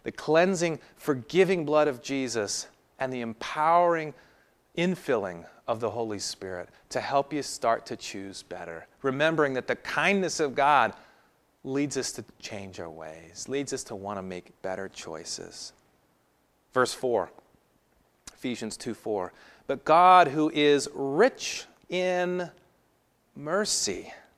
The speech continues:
because of his great love which he has loved us, even when we were dead in our trespasses, has made us alive together with Christ.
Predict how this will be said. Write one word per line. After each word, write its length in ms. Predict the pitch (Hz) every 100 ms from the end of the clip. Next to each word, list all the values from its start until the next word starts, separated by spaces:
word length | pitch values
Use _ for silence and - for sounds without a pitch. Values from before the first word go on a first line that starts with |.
| _ _ _ _ _ _ _ _ _ _ _ _ -
because 360 | 185 175 214
of 80 | 202
his 180 | 180 143
great 320 | 139 190 202
love 540 | 160 151 233 254 240
which 160 | 202 190
he 140 | 196
has 200 | 165 156
loved 500 | 139 143 185 269 160
us, 320 | 120 92 - -
even 280 | 233 247 233
when 140 | 208
we 100 | 190
were 120 | 180
dead 260 | 143 180 233
in 100 | 247
our 120 | 180
trespasses, 760 | 165 240 254 - 156 139 156 - - -
has 180 | 165 160
made 220 | 175 208
us 140 | 196
alive 500 | 180 165 170 226 254
together 380 | - 202 214 202
with 180 | 202 202
Christ. 440 | - 220 190 -